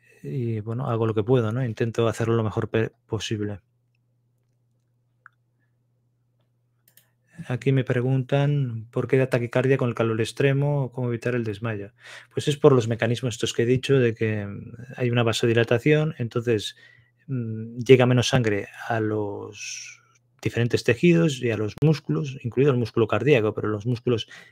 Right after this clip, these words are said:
esqueléticos, en los brazos, en las piernas. Entonces el corazón intenta bombear más sangre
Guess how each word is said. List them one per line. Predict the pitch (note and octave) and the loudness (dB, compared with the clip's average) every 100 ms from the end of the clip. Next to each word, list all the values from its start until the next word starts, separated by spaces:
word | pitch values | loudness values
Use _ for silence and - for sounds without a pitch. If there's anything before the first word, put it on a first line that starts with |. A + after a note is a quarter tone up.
| _ | _
esqueléticos, | - - A#2 D#3 D3+ D#3 D3 - | -10 2 4 4 2 0 -4 -8
en | A2 | -14
los | - - | -10 4
brazos, | C#3+ D3 B2 | 4 4 0
en | A2+ | -4
las | - | 2
piernas. | D3+ C#3+ D3 C#3+ - - - - _ | 2 4 0 -4 -16 -20 -20 -20 _
Entonces | A#2+ A2+ A2 B2 B2+ | -2 0 2 2 4
el | A#2+ A2 | 2 4
corazón | A2+ G#2+ C3 B2+ | 2 2 2 2
intenta | B2 C3+ B2+ - G#2+ | 4 4 4 2 0
bombear | G#2+ A#2 G#2+ A2 A#2 A#2+ | 4 4 6 4 4 4
más | B2+ - | 2 2
sangre | C3 B2+ C3+ D3+ | 0 2 2 0